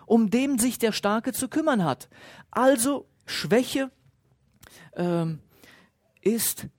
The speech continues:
buchstäblich Krankheit, körperliche Krankheit. Nun geht es hier im Römerbrief nicht um die körperlichen Kranken. Aber was ist krank bei diesen Leuten?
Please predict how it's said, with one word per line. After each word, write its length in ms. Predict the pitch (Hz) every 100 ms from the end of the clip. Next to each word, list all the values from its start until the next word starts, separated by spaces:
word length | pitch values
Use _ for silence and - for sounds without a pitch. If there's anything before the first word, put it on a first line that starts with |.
| _
buchstäblich 1300 | 135 120 262 269 - - - 208 - 202 202 - - _ _ -
Krankheit, 760 | 185 180 185 - 131 107 - _ _ _ _ _ _ _ _ _ _ -
körperliche 920 | - 214 247 233 220 208 - 202 190 _ _
Krankheit. 760 | - 175 180 - 135 - - -
Nun 320 | 170 254 269 - - - - - -
geht 300 | 147 254 214
es 140 | -
hier 180 | - 196
im 120 | 175
Römerbrief 760 | 185 269 262 170 156 156 - -
nicht 560 | 156 214 277 - - 165
um 240 | 151 139
die 240 | 170 208
körperlichen 640 | - 160 151 175 185 214 202
Kranken. 560 | 214 233 226 151 127 _ _ _ _ - -
Aber 440 | - 240 185 123 107 - - -
was 580 | 131 120 240 - - - _ _
ist 380 | 196 - - -
krank 640 | - 175 196 220 202 -
bei 220 | 147 160
diesen 360 | 147 180 175 175
Leuten? 540 | 165 156 156 139 113